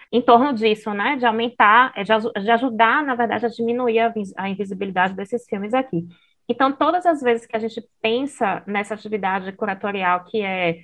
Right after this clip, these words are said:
de pesquisa e de seleção, a gente sempre pensa na qualidade dos filmes, que é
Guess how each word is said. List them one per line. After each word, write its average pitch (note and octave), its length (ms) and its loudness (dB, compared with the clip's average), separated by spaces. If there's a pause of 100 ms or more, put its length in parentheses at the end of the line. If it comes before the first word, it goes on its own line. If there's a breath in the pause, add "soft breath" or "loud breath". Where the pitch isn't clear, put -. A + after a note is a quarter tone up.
(220 loud breath)
de G3 180 -2
pesquisa C4 800 0 (380)
e A3 100 -4
de G#3 180 -10
seleção, A#3 920 -2 (360)
a G3 180 0
gente A3+ 200 -4
sempre C#4+ 300 -2
pensa A3+ 360 -2
na G#3+ 120 -4
qualidade A#3 500 2
dos B3 240 -4
filmes, A3 340 -2
que A#3+ 120 -2
é G#3+ 100 -2